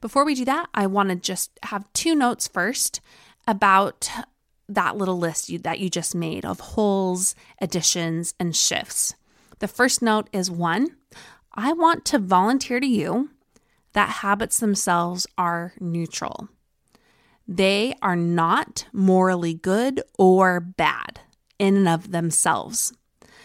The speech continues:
but the effects of these habits on you and your health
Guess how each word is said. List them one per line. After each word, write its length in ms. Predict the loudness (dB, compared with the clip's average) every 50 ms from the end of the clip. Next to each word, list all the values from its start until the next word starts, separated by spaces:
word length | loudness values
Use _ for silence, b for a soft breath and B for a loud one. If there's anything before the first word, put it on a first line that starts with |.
| B B B B
but 240 | 2 4 4 4 4
the 100 | 0 2 2
effects 720 | 2 0 0 -4 -10 -4 -2 0 0 -2 -4 -6 -6 -6 -4 0 2
of 180 | 2 2 2
these 200 | 0 -4 -4 -4
habits 480 | -4 -6 -6 -8 -8 -6 -8 -6 -6 -4 0
on 320 | 4 4 4 4 2 0
you 680 | -2 -2 -2 0 2 2 4 4 2 2 0 0 -4 -4
and 220 | -2 -2 0 0 0
your 140 | -2 -4
health 480 | -6 -6 -4 -2 0 0 -2 -2 -6 -16